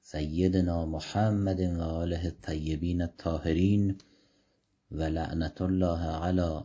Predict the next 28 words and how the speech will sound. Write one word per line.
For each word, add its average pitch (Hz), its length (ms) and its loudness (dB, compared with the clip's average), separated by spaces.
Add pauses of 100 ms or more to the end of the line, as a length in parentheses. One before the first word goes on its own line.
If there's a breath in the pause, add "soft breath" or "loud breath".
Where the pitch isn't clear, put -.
اعدائهم 82 880 0
اجمعین 82 920 0
من 82 160 -2
الان 90 680 2
الی 90 400 0 (580)
قیام 85 380 0
یوم 80 340 0
الدین 95 640 0
و 82 160 -2
لا 80 400 4
حول 92 800 4
و 82 80 -4
لا 92 440 2 (680 loud breath)
قوة 92 500 2
الا 87 480 2
بالله 80 520 -2
العلی 82 600 -2
العظیم. 78 560 0 (1000 soft breath)
سلام 98 580 4
و 95 40 4
عرض 92 720 2 (520)
قبولی 82 520 0
طاعات 90 440 -2
و 90 40 -2
عبادات 80 540 -2
دارم 92 340 0
خدمت 85 540 -6
اعضای 85 1200 0